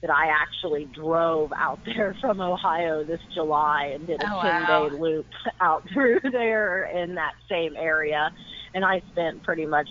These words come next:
Speaker 1: ninety percent of the time in that, in that main area. But, I mean, depending on difficulty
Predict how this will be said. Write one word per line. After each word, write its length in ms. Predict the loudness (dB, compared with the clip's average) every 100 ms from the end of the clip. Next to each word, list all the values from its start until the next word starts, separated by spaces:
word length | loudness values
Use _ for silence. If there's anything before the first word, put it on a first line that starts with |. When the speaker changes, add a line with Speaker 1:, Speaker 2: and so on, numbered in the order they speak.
| 0
Speaker 1:
ninety 600 | 0 0 -2 -2 -4 -4
percent 340 | -4 -2 -4 -4
of 100 | -4
the 80 |
time 720 | -2 2 2 2 0 -4 -10 -14 -18 -20 -20 -20 -20 _ -10 0
in 280 | 2 2 0
that, 360 | 0 2 0 -2 -12 -14 -8 -6
in 120 | 0
that 260 | 2 2
main 320 | 0 -2 -2 -2
area. 840 | 0 2 2 0 -2 0 0 -2 -10 -2
But, 300 | 0 2 0
I 80 | -4
mean, 180 | -4 -6 -6
depending 580 | -8 -8 -4 -2 0 0 2
on 440 | 4 4 2 0
difficulty 920 | -4 -6 -6 -2 -2 -2 -4 -6 -6